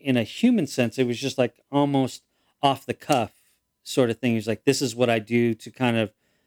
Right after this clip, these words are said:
find my way in life, or how, how, how I experience joy and happiness and, and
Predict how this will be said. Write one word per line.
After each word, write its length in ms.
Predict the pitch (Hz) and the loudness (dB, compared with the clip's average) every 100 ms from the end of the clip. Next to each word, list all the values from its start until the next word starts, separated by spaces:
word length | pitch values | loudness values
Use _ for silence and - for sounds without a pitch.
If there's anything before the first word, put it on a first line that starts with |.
| _ _ _ - | _ _ _ -2
find 480 | 135 123 117 113 107 | 0 0 0 -2 -2
my 440 | 110 113 127 139 | 0 2 2 2
way 220 | 123 110 104 | 0 0 -2
in 160 | 101 | -2
life, 340 | 101 98 95 107 | -4 -4 -6 -6
or 140 | 92 | -6
how, 280 | 120 107 110 | -2 -2 -2
how, 360 | - 113 101 - _ _ | -4 -2 -2 -6 _ _
how 220 | 123 113 - | -2 -2 -4
I 200 | 117 120 | -2 0
experience 800 | 117 104 - - 117 110 104 - | -2 -6 -16 -2 0 0 -2 -8
joy 480 | 107 120 113 110 107 | -2 0 2 0 -2
and 160 | 101 | -4
happiness 560 | 104 110 - 110 107 - | -2 -2 -2 -4 -4 -4
and, 180 | 104 - | -6 -4
and 220 | 113 104 | -4 -4